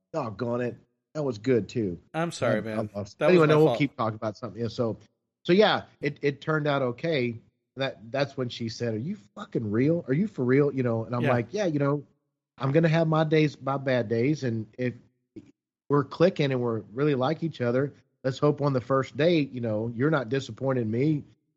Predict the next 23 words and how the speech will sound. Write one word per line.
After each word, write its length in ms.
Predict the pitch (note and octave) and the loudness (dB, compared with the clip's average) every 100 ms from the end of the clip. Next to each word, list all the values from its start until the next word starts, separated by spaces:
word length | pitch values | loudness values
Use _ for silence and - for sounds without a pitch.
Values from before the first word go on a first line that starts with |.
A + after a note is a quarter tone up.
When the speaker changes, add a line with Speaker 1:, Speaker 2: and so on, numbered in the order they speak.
| - | -8
Speaker 1:
She's 180 | C3+ C3+ | -4 0
like, 180 | C3+ | 0
"Well, 100 | A2+ B2+ | 0 2
you'll 120 | F3 | 2
probably 260 | E3+ D#3 C#3 | 2 2 0
be 100 | B2+ | -2
disappointed 600 | C#3 B2+ A2 A#2+ C3 A#2 | -2 -4 -8 -6 -4 -4
in 60 | G#2+ | -4
me." 160 | A#2 A#2 | -4 -4
And 80 | |
I'm 140 | G#2+ G#2+ | -6 -6
like, 220 | A2+ G2+ A#2 | -6 -6 -8
"Why 100 | F#3 | -8
you 80 | G#3+ | -4
say 220 | F3+ G#3 | -2 0
that?" 240 | G#2 E2+ - | -2 -8 -12
You 80 | A2 | -6
know, 260 | A#2 A2+ A2+ _ _ - | -2 -2 -6 _ _ 0
then 80 | E3 | 2
we 60 | D#3+ | 4
got 180 | D#3+ D3 | 4 4
into, 340 | C#3 C3 A#2 - _ _ | 2 0 -2 -8 _ _
I, 80 | - | -20